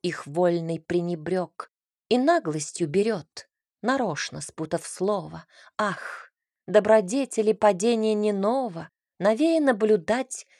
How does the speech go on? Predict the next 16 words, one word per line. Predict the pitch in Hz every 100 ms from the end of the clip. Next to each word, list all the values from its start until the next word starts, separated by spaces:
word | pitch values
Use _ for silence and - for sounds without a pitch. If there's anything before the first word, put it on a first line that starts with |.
| _
как | 190 180
низко | 180 208 240 - - 185 -
пал | 190 202 202 -
порог. | - 165 165 190 190 - - _ _ _ _ _ _ _ _ _ _
Стихотворение | - - 185 190 180 190 233 233 226
новеллы | 170 170 165 175
Матвеевой. | 170 165 - 156 143 143 156 - _ _ _ _ _ _ _ _ _ _ _ -
«Новее | 165 175 180 165 226 240 233
наблюдать, | 214 202 180 185 185 165 190 220 - - -
как | - 175 -
низко | 170 202 220 - - 180 _ -
пал | 202 202 185 -
порог», | 185 185 185 220 175 - _ - - _ _ _ _ _
повторила | 185 180 - 202 208
я | 196 170 190 202 202 _ _
зачарованно. | 151 165 - 170 160 151 151 151 165